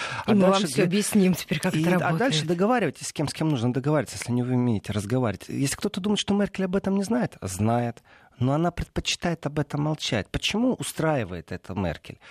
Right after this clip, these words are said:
Speaker 1: Да это вообще устраивает не Меркель, это всю Европу. Это позиция европейская. Потому что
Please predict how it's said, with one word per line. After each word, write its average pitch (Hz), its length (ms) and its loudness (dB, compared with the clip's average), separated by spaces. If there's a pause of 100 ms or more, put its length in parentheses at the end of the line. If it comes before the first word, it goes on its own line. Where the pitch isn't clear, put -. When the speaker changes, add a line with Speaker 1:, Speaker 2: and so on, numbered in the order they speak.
Speaker 1:
Да 196 120 0
это 262 120 -6
вообще 277 220 -2
устраивает 240 340 0
не 214 100 2
Меркель, 226 260 0
это 160 120 -6
всю - 200 -2
Европу. 185 320 0
Это 113 120 -4
позиция 170 460 -4
европейская. 127 720 -2 (400)
Потому 190 380 -2
что 190 320 -2